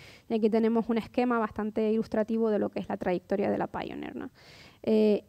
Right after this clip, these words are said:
llega a Júpiter y luego, eh, después de esta visita, sigue una trayectoria que, eh, hace que se vaya fuera del sistema solar, ¿no? Esta es, digamos, la primera nave,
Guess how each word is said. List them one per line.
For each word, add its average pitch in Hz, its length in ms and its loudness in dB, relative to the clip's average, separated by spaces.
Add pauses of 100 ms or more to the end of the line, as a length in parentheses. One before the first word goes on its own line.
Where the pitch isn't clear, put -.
llega 247 300 2
a 262 60 0
Júpiter 302 500 0
y 254 80 0
luego, 233 380 0 (240)
eh, 214 580 -2 (320)
después 220 300 -4
de 240 60 -2
esta 240 140 -4
visita, 269 580 -4
sigue 233 240 -4
una 233 120 0
trayectoria 226 500 -2
que, 240 320 -4
eh, 208 260 -2 (100)
hace 220 240 -4
que 226 160 -2
se - 200 -6 (280)
vaya 220 380 -4
fuera 220 280 -2
del 208 80 0
sistema 190 380 -6
solar, - 340 -16
¿no? 269 120 -8
Esta - 180 -8
es, 226 200 0
digamos, 226 320 0
la 226 120 2
primera 226 340 2
nave, 233 320 2